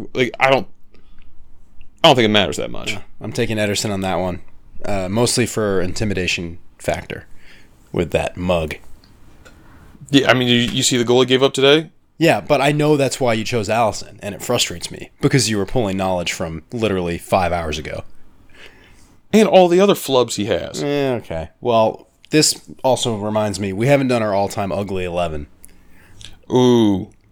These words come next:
Speaker 1: That's off-season material.
Speaker 2: Okay.
Speaker 1: We got some juicy
Speaker 2: All right.
Speaker 1: stuff to go
Speaker 2: Yeah.
Speaker 1: during the regular
Speaker 2: All right.
Speaker 1: season.
Speaker 2: Stay tuned for that. And then
Speaker 1: Yeah.
Speaker 2: last one that I've got, um, Sterling or Mane?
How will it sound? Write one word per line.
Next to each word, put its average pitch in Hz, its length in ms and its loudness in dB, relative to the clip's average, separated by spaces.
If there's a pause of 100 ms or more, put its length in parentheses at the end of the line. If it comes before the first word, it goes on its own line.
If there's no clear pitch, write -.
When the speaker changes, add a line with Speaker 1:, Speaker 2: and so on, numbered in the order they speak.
(540)
Speaker 1:
That's 202 160 6
off-season 113 500 6
material. 95 480 -2
Speaker 2:
Okay. - 180 -4
Speaker 1:
We 127 40 2
got 143 100 6
some 110 120 -2
juicy 113 180 0
Speaker 2:
All 101 40 0
right. 98 40 -4
Speaker 1:
stuff - 220 0
to - 60 -12
go - 100 -2
Speaker 2:
Yeah. 80 60 0
Speaker 1:
during 73 160 -4
the 71 60 -6
regular 80 140 -2
Speaker 2:
All - 60 -6
right. - 60 -10
Speaker 1:
season. 120 180 -6
Speaker 2:
Stay 123 100 4
tuned 101 240 -2
for 87 100 -8
that. 78 220 -8 (260)
And 135 180 0
then 127 220 2
Speaker 1:
Yeah. 120 60 -2
Speaker 2:
last 139 260 2
one 139 100 0
that 120 80 0
I've 110 140 2
got, 98 440 0 (260)
um, 95 720 -4 (460)
Sterling 131 520 0
or 98 160 -2
Mane? 95 420 -6